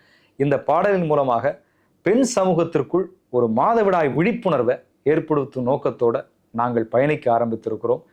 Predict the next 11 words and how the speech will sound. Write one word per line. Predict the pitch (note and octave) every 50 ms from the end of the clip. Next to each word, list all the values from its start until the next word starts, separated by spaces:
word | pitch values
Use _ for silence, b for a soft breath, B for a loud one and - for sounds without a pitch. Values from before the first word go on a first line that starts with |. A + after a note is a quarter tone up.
| b b b b b b b _
நல்ல | A2+ A#2+ C#3 F3 G3+ G3+
படைப்புகளுக்கு | F3 - - - D3+ D3 C3+ C3 C3+ C3 B2+ A#2 -
எப்போதுமே | C3 A#2+ A#2+ B2 - C#3+ C#3 C#3 C#3+ D3 D3+ - -
ஊக்கம், | A#2+ B2 B2 B2 - C#3 C3+ C3
உற்சாகம் | A#2+ A2+ A#2 - C#3 C3 B2 B2 A#2+ A#2
தருகிற | A#2 A#2 A2+ A2+ A#2 A#2+ - - - _
பத்திரிகை, | _ - A2+ - - C3+ B2+ B2 B2+
ஊடக | A#2 A#2 B2+ B2+ A#2+ A#2 A#2+ B2 B2 -
மற்றும் | A#2+ A2 - - B2 B2 A#2+ -
பார்வையாளர் | - A2+ B2 C3+ C#3 C3 B2+ A#2+ A2+ A2+
நண்பர்கள் | G#2+ A2 A2+ A#2 A2+ A2+ A#2 C3+ - b